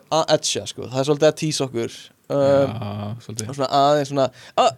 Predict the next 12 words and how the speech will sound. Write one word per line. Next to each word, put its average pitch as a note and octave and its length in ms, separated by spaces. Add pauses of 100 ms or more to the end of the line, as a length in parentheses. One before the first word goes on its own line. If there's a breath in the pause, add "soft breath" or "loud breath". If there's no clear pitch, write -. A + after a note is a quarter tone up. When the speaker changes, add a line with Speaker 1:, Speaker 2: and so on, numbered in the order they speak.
(120)
Speaker 1:
gæti C#3 340
gosið?" G3 440
Nei, D3+ 680
bara, C3+ 280
"Gæti C3+ 520
samt G3+ 220
gosið?" G3 680
Nei, G2 600
bara G#2 240
aðeins A#2+ 160
að A#2+ 80
stríða. E3+ 320